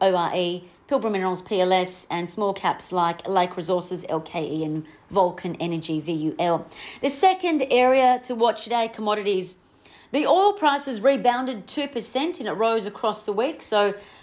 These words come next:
a positive indication there. Um, the nickel price has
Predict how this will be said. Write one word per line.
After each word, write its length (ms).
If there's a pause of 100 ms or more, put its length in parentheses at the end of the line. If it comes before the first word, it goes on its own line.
(140)
a 60
positive 440
indication 720
there. 300 (800)
Um, 460
the 160
nickel 380
price 580
has 880